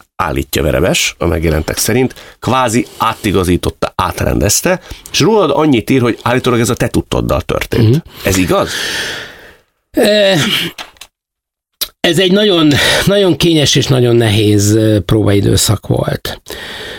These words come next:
Speaker 1: Ugye Verebes rendezte a darabot.
Speaker 2: Re-, Verebes István rendezte a darabot, ö, nagyon régen nem dolgoztak így együtt, hárman, e-, ö, együtt, ö, nagyon várták ezt a közös munkát, és valahogy, ö,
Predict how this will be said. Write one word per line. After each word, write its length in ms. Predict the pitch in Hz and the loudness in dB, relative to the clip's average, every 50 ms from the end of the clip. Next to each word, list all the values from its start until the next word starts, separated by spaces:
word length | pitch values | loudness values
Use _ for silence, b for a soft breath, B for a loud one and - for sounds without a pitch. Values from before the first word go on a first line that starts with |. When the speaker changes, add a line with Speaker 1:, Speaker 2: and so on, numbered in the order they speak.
| B B B | B B B
Speaker 1:
Ugye 140 | 147 120 104 | 2 2 2
Verebes 320 | 113 127 135 127 107 - | 2 2 2 0 0 0
rendezte 360 | - 120 104 98 90 - - 87 | 0 2 2 0 0 0 -2 -2
a 40 | |
darabot. 340 | 80 - - - - - - 156 | -2 0 0 0 -2 -2 -2 0
Speaker 2:
Re-, 220 | 170 208 208 190 | 0 2 2 2
Verebes 380 | 190 202 202 196 175 160 143 160 | 2 2 2 2 2 2 2 2
István 280 | 175 - - 151 143 | 0 0 0 0 2
rendezte 400 | 143 143 143 139 123 - - 110 | 2 2 2 2 2 0 0 0
a 20 | 101 | 2
darabot, 540 | 117 151 180 202 185 165 151 139 131 - _ - - | 2 2 2 2 2 2 2 2 0 -2 _ -2 0
ö, 280 | 127 123 120 113 107 107 107 - - - _ - 220 | 2 2 4 4 4 4 2 0 -2 -6 _ -6 0
nagyon 540 | 190 160 165 196 214 214 175 160 190 165 151 | 2 4 4 4 4 2 2 2 4 2 2
régen 320 | 139 143 139 127 131 123 | 2 2 2 2 2 2
nem 140 | 123 123 123 | 2 2 2
dolgoztak 520 | 120 123 113 110 113 - - - 110 - - | 2 2 2 2 0 0 0 -2 -2 0 0
így 200 | 120 113 104 113 | 0 2 2 2
együtt, 320 | 113 110 107 110 107 - - | 2 2 2 2 0 0 0
hárman, 520 | 95 101 104 104 107 107 104 98 98 101 | 0 2 2 2 2 2 2 2 2 0
e-, 360 | - - 101 104 107 110 110 117 | 0 0 0 0 2 2 2 2
ö, 140 | 110 107 101 - | 2 2 0 0
együtt, 760 | - 107 123 135 147 165 175 185 190 196 196 - _ _ - | 0 0 2 2 2 4 4 4 2 2 0 -4 _ _ 0
ö, 540 | 151 139 131 127 123 113 113 - 123 123 117 | 2 2 2 2 2 2 2 2 4 4 4
nagyon 440 | 117 135 151 - 139 131 123 113 110 | 4 4 4 2 2 2 2 4 4
várták 480 | 107 113 104 104 92 - - 101 95 - | 2 2 2 0 0 0 0 -2 0 0
ezt 180 | 107 - - | -2 0 0
a 60 | - 92 | -2 0
közös 400 | - - 101 95 110 - - - | 0 0 2 2 2 0 2 2
munkát, 680 | 113 123 139 160 - 180 185 185 180 185 - - - B B B B B B B B B B B B B B B B | 2 2 2 2 2 0 0 0 0 -2 -2 -6 -14 B B B B B B B B B B B B B B B B
és 180 | B - 135 - | B -2 0 2
valahogy, 880 | 196 214 247 254 240 190 131 - - 170 175 175 180 175 151 147 160 170 | 2 2 2 2 2 2 0 0 0 2 2 4 2 2 2 2 2 2
ö, 200 | 165 160 156 | 4 4 4